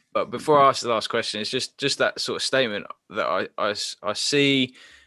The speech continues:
people moving towards Islam. It, it's easier to understand. <laughs> Um,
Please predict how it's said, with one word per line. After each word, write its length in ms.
people 260
moving 420
towards 320
Islam. 260
It, 120
it's 240
easier 380
to 180
understand. 680
<laughs> 40
Um, 480